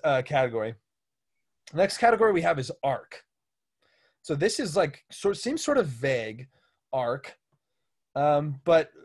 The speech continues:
basically what we've got here and what we're thinking about here is all about development. And it's the development of the characters, character development, and it's the development of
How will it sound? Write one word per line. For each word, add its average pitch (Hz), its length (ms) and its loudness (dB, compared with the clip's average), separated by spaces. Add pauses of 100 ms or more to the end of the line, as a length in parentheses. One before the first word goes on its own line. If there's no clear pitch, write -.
(260)
basically 269 500 2
what 208 180 4
we've 151 220 0
got 147 260 2
here 123 340 -6
and 131 80 -4
what 160 120 2
we're 139 80 -4
thinking 170 400 -8
about 123 220 -2
here 123 220 -4
is 117 260 -8
all 151 140 2
about 208 300 4
development. 127 600 -4 (580)
And 147 160 0
it's 139 140 -6
the 156 100 -2
development 175 540 2
of 165 80 -8
the 151 80 -8
characters, 135 760 -8
character 156 300 -6
development, 110 560 -8
and 131 80 -6
it's 131 160 -8
the 135 100 -4
development 147 680 0
of 127 360 -2